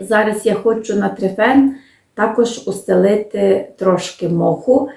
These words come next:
і всі ці її корінчики, які є,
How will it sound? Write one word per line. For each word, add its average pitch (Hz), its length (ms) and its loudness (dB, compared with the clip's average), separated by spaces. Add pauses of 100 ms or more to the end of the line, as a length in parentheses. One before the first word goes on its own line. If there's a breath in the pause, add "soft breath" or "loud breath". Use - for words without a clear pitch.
(320 loud breath)
і 202 320 2
всі - 440 -2
ці - 140 -8
її 180 460 2
корінчики, 170 720 -4
які 190 300 0
є, 269 380 0